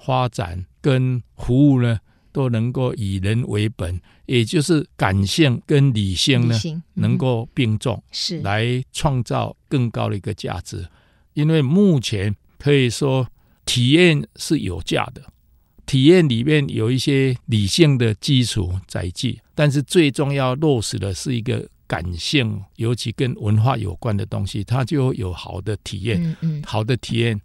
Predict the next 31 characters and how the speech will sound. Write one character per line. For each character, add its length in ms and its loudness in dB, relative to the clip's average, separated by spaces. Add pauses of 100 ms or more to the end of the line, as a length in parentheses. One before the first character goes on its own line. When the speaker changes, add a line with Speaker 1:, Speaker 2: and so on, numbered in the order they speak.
(240)
Speaker 1:
它 160 -2
就 160 -2
可 120 -6
以 220 -4
把 340 -10 (180)
口 200 -6
袋 160 -2
里 140 -6
面 240 -2
的 140 -4
钱 300 -8
也 120 -10
可 160 -8
以 20 -6
拿 220 -6
出 180 -4
来。 80 -8
Speaker 2:
是。 260 -2 (520)
Speaker 1:
那 280 4 (220)
广 380 4
义 260 6
的 80 4
软 300 4
体 180 0
已 240 -2
经 240 0
把 380 -2
文 260 2
化 280 2
内 280 4
容 260 -4